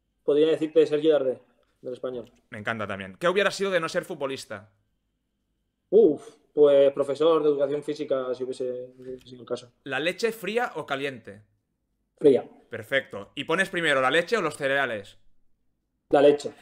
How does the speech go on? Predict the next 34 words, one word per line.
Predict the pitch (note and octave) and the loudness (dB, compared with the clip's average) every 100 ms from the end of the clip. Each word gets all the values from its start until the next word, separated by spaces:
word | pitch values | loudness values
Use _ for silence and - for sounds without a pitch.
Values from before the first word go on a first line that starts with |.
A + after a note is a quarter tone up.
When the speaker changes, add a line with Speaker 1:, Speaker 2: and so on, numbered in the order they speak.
| - | -6
Speaker 2:
Qué | D3+ | 0
grande, | D3+ D#3 C3 | 2 2 0
de | B2+ | 0
los | C3 C3+ | -2 -2
míos, | D3 A2+ - | -6 -6 -4
y | C#3 | -2
hay | D3 | 0
pocos. | C#3 B2+ G#2+ D#3+ | -2 -4 -6 -4
¿Qué | D#3+ F3+ | 0 2
media | G3+ A3 G#3 | 4 2 2
tienes | G3 F3+ | -2 -2
en | E3+ | -4
el | |
fifa | D#3+ F3 F#3 | -4 -2 0
veintidós? | D#3+ D3+ C3 A2+ - _ _ _ _ _ _ _ _ _ _ | -2 -2 -4 -4 -10 _ _ _ _ _ _ _ _ _ _
Speaker 1:
¿Setenta | - D#3+ D3+ | 0 4 4
y | D3 | 6
dos? | F3+ B3+ - _ | 6 4 -6 _
Speaker 2:
Sí, | - D#3+ | -14 -6
señor. | F3 D3 A2+ A2 | -4 -4 -6 -2
¿Quedarte | C#3 F3 G3 | -2 0 -2
calvo | G3+ G#3+ A#3 A#3+ | 0 2 0 -2
o | D#3+ | -2
no | F3 | -2
poder | F#3+ F3+ | 2 0
tener | F3+ E3 D3+ | 0 -4 -4
hijos? | - G#2+ G#2+ _ _ _ _ _ _ _ _ | -6 -12 -12 _ _ _ _ _ _ _ _
Speaker 1:
Quedarme | - C#3+ D#3 C#3+ | -6 -2 -2 -2
calvo. | B2 A2 - _ _ _ - | -6 -10 -20 _ _ _ -12
Speaker 2:
<laughs> | - - - - | -10 -10 -10 0
Mejor | D#3+ - G3 | 2 4 4
camiseta | G#3+ F#3 F3 F#3+ G#3 | 2 0 -2 -2 -2
que | |
intercambiaste. | E3 D#3 C#3+ C#3+ D3 D3+ - G#2+ | 0 -2 -2 0 0 -2 -6 -10